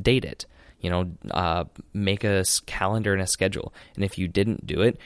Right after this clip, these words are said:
you're gonna see that every other day. You're gonna see that and say, "Oh my gosh, I didn't do that."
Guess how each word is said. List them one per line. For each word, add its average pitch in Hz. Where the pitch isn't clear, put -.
you're 98
gonna 104
see 107
that 98
every 92
other 85
day. 98
You're 80
gonna 85
see -
that 90
and 85
say, 82
"Oh 107
my 98
gosh, 95
I 92
didn't 82
do 120
that." -